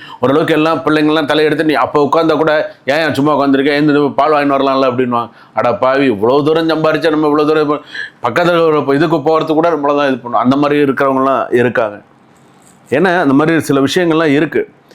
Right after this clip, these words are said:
மாணவ மாணவிகள் அப்படின்னு சொல்லுவோம், மனநிலை ஒழுங்காக இருந்தால் மட்டுமே அதிரடி வெற்றி பெறுவீர்கள். மருத்துவம், ஆய்வுத்துறைகள் சிறந்த தேர்வு.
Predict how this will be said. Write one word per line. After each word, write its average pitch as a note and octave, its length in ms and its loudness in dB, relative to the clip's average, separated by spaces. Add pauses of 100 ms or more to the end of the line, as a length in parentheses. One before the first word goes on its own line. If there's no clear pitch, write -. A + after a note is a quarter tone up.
(220)
மாணவ F#3 480 0
மாணவிகள் D#3+ 500 2
அப்படின்னு C#3+ 240 0
சொல்லுவோம், C#3 320 0
மனநிலை F3 460 2
ஒழுங்காக D#3+ 500 2
இருந்தால் D3 320 0
மட்டுமே D#3+ 480 0 (200)
அதிரடி E3+ 420 2
வெற்றி C#3+ 280 -2
பெறுவீர்கள். A2+ 500 0 (420)
மருத்துவம், D#3 520 0
ஆய்வுத்துறைகள் D3 720 0
சிறந்த C#3+ 400 -2
தேர்வு. A2 360 -4